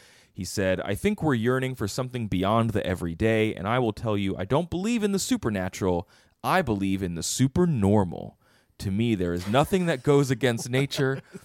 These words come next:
Speaker 1: If it seems incomprehensible, it's only because we haven't been able to understand it yet."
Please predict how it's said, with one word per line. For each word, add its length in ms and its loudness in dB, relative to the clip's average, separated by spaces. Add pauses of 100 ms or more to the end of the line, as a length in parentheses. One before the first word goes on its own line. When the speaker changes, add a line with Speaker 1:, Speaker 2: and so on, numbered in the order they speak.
(120)
Speaker 1:
If 140 -2
it 140 -2
seems 420 0
incomprehensible, 1200 -2 (220)
it's 260 -10
only 300 4
because 400 -2
we 100 -6
haven't 400 0
been 140 -6
able 260 -2
to 180 -4
understand 680 -6
it 140 -12
yet." 300 -12